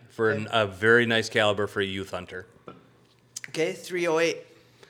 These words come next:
Speaker 1: One of the greatest calibers out there.
Speaker 2: <laughs> No shit.
Speaker 1: Tons of variety, easily accessible, larger bullet where you can shoot a bigger game if you wanted to hunt an elk
Speaker 2: Okay.
Speaker 1: or, or whatnot.
Speaker 2: Three hundred.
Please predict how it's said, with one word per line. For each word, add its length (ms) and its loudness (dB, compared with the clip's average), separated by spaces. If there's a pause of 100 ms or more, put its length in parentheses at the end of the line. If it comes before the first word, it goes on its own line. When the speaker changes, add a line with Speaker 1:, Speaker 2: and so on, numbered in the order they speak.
(340)
Speaker 1:
One 260 2
of 60 4
the 80 0
greatest 320 4
calibers 420 2
out 160 -2
there. 260 -4
Speaker 2:
<laughs> 100 -14
No 500 -6
shit. 240 -8
Speaker 1:
Tons 300 8
of 100 2
variety, 600 8 (200)
easily 420 2
accessible, 840 -2
larger 400 0
bullet 340 0
where 120 -4
you 120 -8
can 160 -10
shoot 240 -8
a 60 -2
bigger 320 -4
game 360 -10
if 140 -16
you 80 -14
wanted 380 -10
to 240 -12 (540)
hunt 200 -8
an 80 -10
elk 340 -2 (400)
Speaker 2:
Okay. 160 -6
Speaker 1:
or, 200 -8 (320)
or 120 -12
whatnot. 380 -14 (300)
Speaker 2:
Three 240 -6
hundred. 340 -4